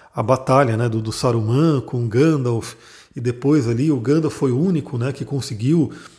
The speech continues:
é, parar, né? De, deter um, um super demônio. E, e olha que interessante, né? Uma coisa de Plutão mesmo, porque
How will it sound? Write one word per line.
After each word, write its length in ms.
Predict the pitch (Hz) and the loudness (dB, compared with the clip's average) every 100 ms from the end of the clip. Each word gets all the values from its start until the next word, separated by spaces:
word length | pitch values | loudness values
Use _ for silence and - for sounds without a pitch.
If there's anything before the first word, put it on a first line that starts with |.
| _ 135 | _ -6
é, 500 | 120 117 110 110 117 | -2 0 0 -4 -6
parar, 500 | - 151 117 160 156 | -2 0 2 2 0
né? 280 | 123 123 - | 0 -2 -6
De, 240 | 131 120 113 | -6 -4 -2
deter 440 | 113 143 139 151 | -2 -2 0 0
um, 400 | 160 135 123 123 | 0 -2 -4 -6
um 40 | 110 | -6
super 320 | 170 160 135 | -6 -2 -2
demônio. 680 | 131 120 127 160 135 113 104 - - - | 0 0 2 2 2 -2 -6 -16 -20 -10
E, 220 | 147 165 202 | -4 -2 2
e 80 | |
olha 140 | 226 202 | 2 2
que 100 | 208 | 2
interessante, 480 | 175 160 147 120 123 | 2 2 0 -2 -2
né? 80 | |
Uma 140 | 143 139 | -2 -2
coisa 200 | 151 147 | -2 -2
de 100 | 151 | -4
Plutão 380 | 254 196 185 170 | -8 -2 0 2
mesmo, 300 | 123 110 107 | 0 -2 -2
porque 380 | 120 135 131 | -4 -2 -4